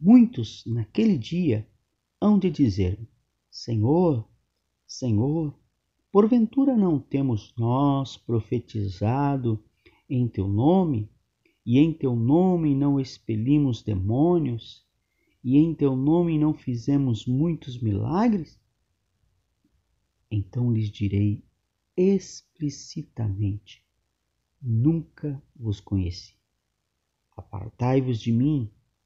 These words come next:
os que praticais a iniquidade." Todo aquele, pois, que ouve estas minhas palavras e as pratica, será comparado a um homem prudente que edificou a sua casa sobre a rocha.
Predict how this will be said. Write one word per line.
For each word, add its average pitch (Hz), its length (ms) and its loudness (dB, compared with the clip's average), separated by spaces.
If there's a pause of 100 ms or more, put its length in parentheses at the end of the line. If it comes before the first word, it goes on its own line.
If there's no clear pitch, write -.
(220)
os 107 80 -16
que - 120 -8
praticais 127 920 -4
a 139 60 -4
iniquidade." 127 920 -4 (800)
Todo 220 220 4
aquele, 117 520 -2 (200)
pois, - 680 -4 (160)
que 95 180 -6
ouve 165 520 2
estas 135 560 -6
minhas 226 440 4
palavras 110 880 -2 (400)
e 98 140 -4
as 147 260 -2
pratica, 160 880 -8 (440)
será 139 400 -4
comparado 156 640 -2
a 151 40 2
um 143 200 2
homem 180 240 0
prudente 202 720 0 (460)
que 107 100 -8
edificou 151 640 -2
a - 60 -2
sua 110 320 -6
casa 95 440 -4
sobre 104 380 -8
a 98 80 -4
rocha. - 560 -6